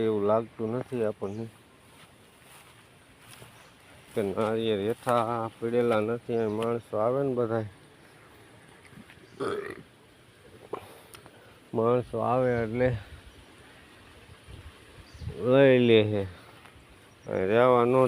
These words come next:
દે. દૂધી થાય નાની એવડી છે, આ નથી આપણે શાકમાં કાયમ આવે એવી, એટલે લેવાની નથી થતી આપણે. તો હાલો બધું ડિલેટ મારી, બીજું શું. આપણે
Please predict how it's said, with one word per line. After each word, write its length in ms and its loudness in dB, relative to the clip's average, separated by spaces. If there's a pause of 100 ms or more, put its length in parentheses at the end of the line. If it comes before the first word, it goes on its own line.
દે. 100 -2 (2750)
દૂધી 460 8
થાય 260 6 (440)
નાની 360 8
એવડી 360 6
છે, 200 4
આ 240 6
નથી 380 4
આપણે 260 6
શાકમાં 540 0
કાયમ 280 2
આવે 280 2
એવી, 240 0
એટલે 260 -4
લેવાની 540 2
નથી 300 -6
થતી 340 0
આપણે. 260 -6 (1120)
તો 60 0 (120)
હાલો 360 6
બધું 500 0
ડિલેટ 320 0
મારી, 400 2
બીજું 260 -2
શું. 260 -10 (840)
આપણે 320 -2